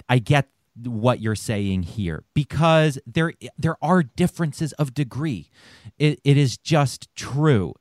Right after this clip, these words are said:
And, and so in my mind, it is, there's a difference between saying something racist happened here. Let's, let's e-,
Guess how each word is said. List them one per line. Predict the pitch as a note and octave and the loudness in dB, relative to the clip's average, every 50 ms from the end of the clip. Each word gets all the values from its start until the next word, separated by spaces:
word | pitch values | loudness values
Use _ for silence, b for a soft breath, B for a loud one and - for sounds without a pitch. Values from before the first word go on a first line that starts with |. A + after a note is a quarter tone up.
| _ | _
And, | - C3 C3+ C3 C3 A#2+ - _ | 0 0 2 2 2 -2 -4 _
and | - C3+ C3+ | -2 -2 0
so | - D#3 C#3+ | 0 0 0
in | - C3 B2+ C3 | 0 2 2 2
my | B2+ B2+ C3 C#3 | 2 2 2 2
mind, | C#3+ C#3 C3+ C3 C3 B2+ B2 A#2+ - - | 2 2 2 2 2 2 0 -2 -4 -4
it | A#2+ B2 A#2 | -2 -2 0
is, | A#2+ A#2+ A#2 G2+ - - _ - | 0 0 -2 -4 -8 -14 _ -6
there's | A#2 A2 B2+ B2 G#2 | -2 0 2 2 2
a | A#2 | 0
difference | A2 - B2+ C3 B2+ - C3 B2+ A#2 A2+ - - b b b b b b b b b b b _ | 0 0 0 0 0 0 -2 -2 -2 -2 -4 -10 b b b b b b b b b b b _
between | - C3+ - - C3+ B2 A#2 | -6 -4 -2 0 0 0 0
saying | - - C#3 B2+ B2 A#2+ A#2 A2+ A2+ A2 b b b b b b b - - _ _ _ _ _ - | 0 -2 -2 0 2 2 2 0 0 -4 b b b b b b b -20 -20 _ _ _ _ _ -16
something | - - - C#3 C3+ - - C#3 C3+ | -6 -2 0 0 2 2 2 2 4
racist | A#2+ A#2 A#2+ A#2+ A#2+ - - A2+ - - | 4 4 2 2 2 0 -2 -4 -4 -2
happened | - A#2 A#2 A#2 - B2 A2+ - | -2 -2 0 0 0 -2 -2 -2
here. | - C3 A#2+ A#2+ A#2 | -2 -2 -2 0 0
Let's, | A2 A2 G#2+ - - - - | 0 -2 -4 -4 -8 -14 -12
let's | - G#2+ A2 A2 A2+ - - | -6 -4 -2 -2 -4 -4 -6
e-, | G#2 G#2+ | -8 -8